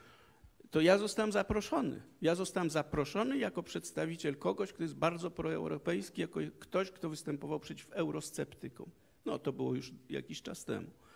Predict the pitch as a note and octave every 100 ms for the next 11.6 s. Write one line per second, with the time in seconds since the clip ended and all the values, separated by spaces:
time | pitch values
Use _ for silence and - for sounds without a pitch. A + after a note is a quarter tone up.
0 | - - - - - C#3+ D#3+ D3 D#3+ -
1 | D3+ F3+ A#3+ G#3+ G3+ F3+ E3 D#3+ E3+ G#3
2 | G3+ - F3+ E3 D#3 D3 A2 E3 G3 E3
3 | D3+ A2 D#3 G#3+ C4 G3+ F#3 - E3 E3
4 | D3+ D3+ C#3+ D3 C#3+ C#3 D3 C#3+ C3+ -
5 | D3 - B2+ G#2+ F#3+ B3 - - - C3
6 | E3 A3 B3 D#4 E3+ G3+ G#3 F#3+ F#3+ F#3
7 | F3 F#3 A3 A3+ G3+ E3+ E3 E3 D#3+ -
8 | - F3+ G3 F3 - - B2 C#3 C#3+ D3
9 | - - - - - - D#3+ D3 C3 -
10 | A#2 B2+ F3 F3 D3 C#3 - - - A#2
11 | C#3 D3+ F#3+ - B3